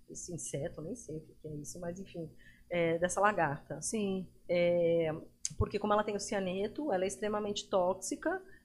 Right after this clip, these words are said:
Speaker 1: e ele teve lá uma intoxicação e morreu de falência hepática.
Speaker 2: Nossa, e outra coisa também, aí eu, eu já ouvi muitos relatos, é, de sapo, né?
Speaker 1: É, o sapo, ele tem a bufotoxina.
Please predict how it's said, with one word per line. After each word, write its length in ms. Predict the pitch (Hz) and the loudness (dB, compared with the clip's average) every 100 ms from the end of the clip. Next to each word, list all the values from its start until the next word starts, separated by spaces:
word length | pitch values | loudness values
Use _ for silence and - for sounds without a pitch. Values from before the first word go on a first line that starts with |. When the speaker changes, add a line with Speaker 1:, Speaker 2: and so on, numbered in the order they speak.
| - - | -18 -6
Speaker 1:
e 180 | 196 | 2
ele 260 | 190 190 208 | 4 4 2
teve 380 | 214 185 185 196 | 0 2 2 2
lá 340 | 185 170 165 | 2 4 2
uma 140 | 180 185 | 2 0
intoxicação 1000 | 180 185 - - 190 190 - 165 175 185 | -4 -6 -6 -4 -2 -2 -2 -2 -2 -2
e 80 | |
morreu 560 | 202 214 214 180 180 180 | -2 -2 0 0 0 -2
de 120 | 175 190 | -8 -4
falência 360 | 190 185 180 | -2 -2 -6
hepática. 460 | 208 160 175 - - - - - - - | -4 -4 -4 -10 -18 -20 -20 -20 -20 -14
Speaker 2:
Nossa, 440 | 240 220 185 196 233 | -4 0 2 4 6
e 80 | 226 | 6
outra 180 | 233 | 6
coisa 240 | 240 214 208 | 4 4 4
também, 360 | 214 196 208 - - | 2 2 2 -2 -2
aí 220 | - 202 | 4 8
eu, 180 | 233 254 | 8 8
eu 240 | 226 214 214 | 6 4 6
já 160 | 220 | 8
ouvi 160 | 208 214 | 6 4
muitos 300 | 202 254 - | 0 2 6
relatos, 720 | 320 208 160 165 262 269 - - - - - | 8 8 8 6 2 -2 -4 -14 -20 -20 0
é, 160 | 190 196 | 4 4
de 200 | 190 233 | 4 2
sapo, 420 | - 233 214 196 | 4 6 6 4
né? 200 | 180 208 - - - - - - | 2 0 -4 -16 -20 -20 -20 2
Speaker 1:
É, 200 | 202 - 220 | 2 2 2
o 160 | 339 | 2
sapo, 800 | - - 185 190 220 226 180 156 - | 2 2 4 6 4 2 -2 -2 0
ele 220 | 175 202 | 0 0
tem 160 | 202 202 | 2 2
a 80 | 190 | 2
bufotoxina. 1160 | 175 220 247 240 220 - - 170 165 180 | -2 -4 -4 -4 -6 -6 -4 -4 -2 -2